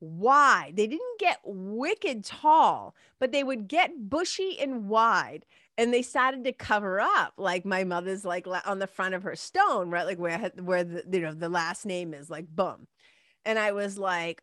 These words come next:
"Okay." So, like, the first year, not too bad. And I would, like, go down. I was like, "Okay." So it be-, started to become this thing where I had to cut them back every year. So in the beginning, it was just a little pruning, okay?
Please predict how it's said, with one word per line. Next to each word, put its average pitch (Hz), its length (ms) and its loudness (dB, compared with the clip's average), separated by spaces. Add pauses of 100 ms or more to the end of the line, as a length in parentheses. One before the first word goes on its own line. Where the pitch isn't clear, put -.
(140)
"Okay." 214 640 2
So, 247 160 -4
like, 220 160 2
the 226 80 -4
first 233 440 2
year, 277 260 6
not 208 300 0
too 339 220 0
bad. 170 420 0 (340)
And 208 120 -2
I 208 100 4
would, 214 140 0
like, 214 240 0
go 226 300 6
down. 196 480 0
I 196 60 -4
was 202 100 -6
like, 220 100 -6
"Okay." 185 220 -4
So 240 260 0
it 254 160 -4
be-, 277 160 -2
started 359 380 -2
to 392 80 -2
become 240 380 -4
this 214 160 -4
thing 170 320 -4
where 156 280 -2 (260)
I 208 80 -2
had 233 220 -2
to 214 80 -2
cut - 360 -2
them 269 200 2
back 175 380 0
every 175 260 -2
year. 160 300 -6 (460)
So 233 160 4
in 311 200 2
the 427 120 0
beginning, 370 440 -2
it 285 80 0
was 269 120 -2
just 262 180 -2
a 254 40 -2
little 247 260 4
pruning, 202 640 0
okay? 170 440 -2